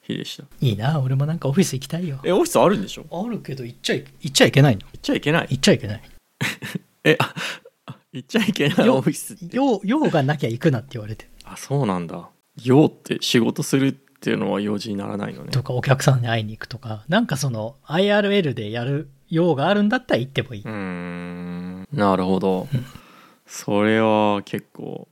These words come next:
Speaker 1: で、僕はだから、あの、同じチームのピーエムが、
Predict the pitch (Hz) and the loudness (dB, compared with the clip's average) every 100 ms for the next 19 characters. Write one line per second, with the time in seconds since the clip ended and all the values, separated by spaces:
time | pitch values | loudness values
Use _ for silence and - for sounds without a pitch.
0 | - 147 139 143 175 165 165 110 107 117 | -6 0 0 2 2 4 4 4 0 -2
1 | 120 123 139 - 135 135 135 135 - 127 | -8 -10 -12 -4 0 2 0 -2 -2 -2
2 | - - 170 - - 107 104 101 104 110 | -4 -4 -4 -4 -2 0 0 -2 -2 2
3 | 107 - | 4 2